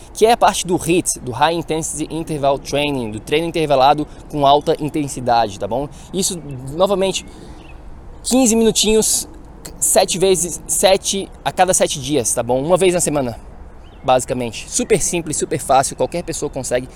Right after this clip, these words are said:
E isso pode funcionar pra qualquer tipo de pessoa também. Eu tô olhando aqui a Moana,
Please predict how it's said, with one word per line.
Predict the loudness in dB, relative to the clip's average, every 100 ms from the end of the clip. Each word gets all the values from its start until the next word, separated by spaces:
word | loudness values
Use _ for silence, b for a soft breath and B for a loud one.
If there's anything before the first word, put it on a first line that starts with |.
| B -6
E |
isso | -2 0
pode | 2 0
funcionar | -4 -2 -2
pra | 0
qualquer | -2 -4 -2 -2 -4 B B -8
tipo | -6 -4 -8 -10
de | -8 -4
pessoa | -2 0 -2
também. | -2 -4 -4 B B B
Eu | -2
tô | 2
olhando | 2 2
aqui | 2
a | 2
Moana, | 4 2 0